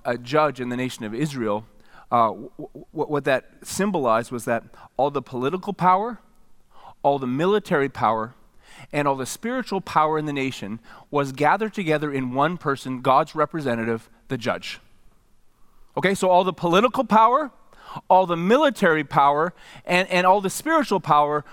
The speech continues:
was gathered together in one person, God's representative, the judge. And in this moment, the people said, "We're done. Give us a king." And so now Samuel becomes the first prophet.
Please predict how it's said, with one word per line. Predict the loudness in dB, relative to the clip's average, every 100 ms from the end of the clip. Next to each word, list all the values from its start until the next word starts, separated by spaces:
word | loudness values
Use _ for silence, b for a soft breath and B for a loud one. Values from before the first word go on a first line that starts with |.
| B
was | -4 2
gathered | 4 2 0
together | 0 2 2 0
in | 0
one | 0 0
person, | -2 -4 -4
God's | 2 4 4 2
representative, | -2 0 0 0 0 -4 -10 b -8
the | -4
judge. | -4 -6 -12 -20 -20 -20 B B B B
And | -4 -2
in | -2
this | -2 0
moment, | -2 -2 -8 -12
the | -8
people | -6 -6 -6
said, | -2 -4 -4 -10
"We're | -6
done. | -6 -6 -16 -20 _ _ -20 -20 _ _ _ -20 _ _ _ -20 _ _ -20 _ _ _
Give | -8
us | -8
a |
king." | -6 -8 -8 _ _ -20 _ _ -20 -20 -20 -20 -20 _ _ b b b b b
And | -6
so |
now | -6 -6
Samuel | -2 -2 -2
becomes | -6 -8 -8
the | -8
first | -10 -6
prophet. | -2 -2 -2